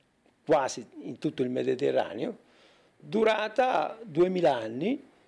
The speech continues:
circa duemila anni, che manifesta questa continua conflittualità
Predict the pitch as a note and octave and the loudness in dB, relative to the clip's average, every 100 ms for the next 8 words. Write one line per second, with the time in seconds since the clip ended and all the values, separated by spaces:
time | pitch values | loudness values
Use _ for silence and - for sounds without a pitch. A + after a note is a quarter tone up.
0 | _ - E3 - B2+ C3+ D3+ C3 G2+ G2 | _ -4 -2 0 0 0 0 0 -2 -6
1 | C#3 C4 B3+ - - - _ _ - G#3+ | -4 -4 -6 -20 -20 -20 _ _ -2 0
2 | G3+ - _ _ _ _ _ - E3+ A#3 | 0 -8 _ _ _ _ _ -14 -6 -4
3 | A#3 G3+ D#3 - - A#2+ A2+ - _ - | -2 0 -2 -2 -6 -4 -4 -8 _ -20
4 | - - F#3+ G3+ F#3+ G#3+ G#3 - B3+ B2+ | -8 0 0 0 0 -2 -2 -2 0 0
5 | G#2+ G2 - _ _ - F#3+ F#3+ F3 F3 | -4 -6 -10 _ _ -12 -6 -6 -6 -8
6 | - C#3 C#3 C3+ D#3 - | 0 0 0 0 0 0